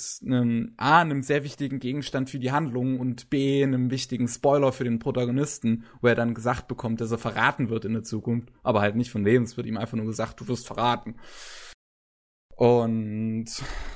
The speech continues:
ähm, es ist, es ist sehr seltsam. Dann hast du noch eine Stadt mitten im Turm, völlig belebt mit Menschen, die da alle irgendwie ihr Leben führen. Und der Turm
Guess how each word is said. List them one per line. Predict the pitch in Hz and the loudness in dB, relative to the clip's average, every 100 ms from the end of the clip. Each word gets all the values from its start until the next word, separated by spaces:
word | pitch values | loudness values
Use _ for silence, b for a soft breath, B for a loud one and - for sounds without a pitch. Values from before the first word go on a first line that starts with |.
| 131 | -6
ähm, | 117 113 113 110 107 107 104 110 - | 0 2 2 2 2 0 -2 -4 -6
es | - - 131 | -4 -2 0
ist, | 117 - - - - | 0 -2 -4 -8 -6
es | 120 175 202 | 2 2 2
ist | 202 - | -2 4
sehr | 180 190 | 4 4
seltsam. | 165 185 190 180 175 175 | 2 0 0 0 2 2
Dann | 165 160 | 2 0
hast | 202 233 | 0 -2
du | |
noch | 180 | -2
eine | 156 | -4
Stadt | 131 - 165 - | -2 0 0 0
mitten | 156 175 165 131 | -4 -4 -4 -6
im | 139 | -6
Turm, | - 143 120 107 | -4 0 0 0
völlig | - 226 196 160 - | 0 2 2 0 -2
belebt | 151 147 143 | -2 0 0
mit | 143 131 | -2 -2
Menschen, | 131 127 123 117 104 B B | 0 0 0 -4 -6 B B
die | 147 | 0
da | 147 | 2
alle | - 185 170 | 2 2 2
irgendwie | 196 220 220 165 170 | 4 2 2 -2 -4
ihr | 156 | -4
Leben | 147 151 147 131 | -2 0 0 -2
führen. | 127 117 110 110 B B B | -2 0 0 -2 B B B
Und | 120 120 123 123 - | 0 2 2 -2 0
der | 147 | 0
Turm | 147 202 202 165 | 2 2 2 0